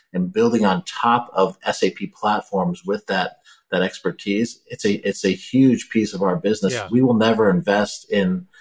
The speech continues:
Speaker 1: that type of expertise. We rely on our ecosystem, and, and in this example, I, I B M. And, th-, and that's been the, the basis of, of,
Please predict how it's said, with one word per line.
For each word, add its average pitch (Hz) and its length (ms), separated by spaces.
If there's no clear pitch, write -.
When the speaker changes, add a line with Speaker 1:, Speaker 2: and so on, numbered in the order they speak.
Speaker 1:
that 98 260
type 101 160
of 92 80
expertise. 98 580
We 95 60
rely 98 340
on 98 120
our 85 80
ecosystem, 90 840
and, 92 160
and 87 360
in 92 100
this 95 160
example, 95 380
I, 175 260
I 95 160
B 175 240
M. 190 360
And, 92 100
th-, 98 140
and 104 100
that's 131 220
been 117 420
the, 98 220
the 156 160
basis 107 480
of, 92 260
of, 90 320